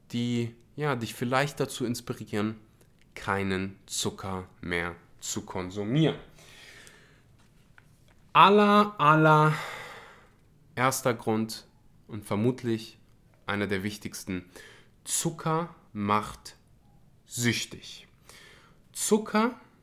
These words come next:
schüttet industriell, wenn ich jetzt Zucker sage, da meine ich immer <laughs> industriell verarbeiteten Zucker. Also den Zucker, den du zu Hause hast.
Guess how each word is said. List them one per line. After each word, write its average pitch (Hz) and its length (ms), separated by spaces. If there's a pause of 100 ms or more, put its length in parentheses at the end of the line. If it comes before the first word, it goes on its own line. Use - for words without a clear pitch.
(1080)
schüttet 143 800
industriell, 120 600 (280)
wenn 147 140
ich 165 80
jetzt 175 420
Zucker 196 260
sage, 147 440
da 117 140
meine 123 280
ich 123 160
immer 131 380
<laughs> - 40
industriell 110 960
verarbeiteten 98 800
Zucker. - 480
Also 104 200
den 101 180
Zucker, 104 540 (160)
den 98 100
du 92 120
zu 98 200
Hause 107 260
hast. - 300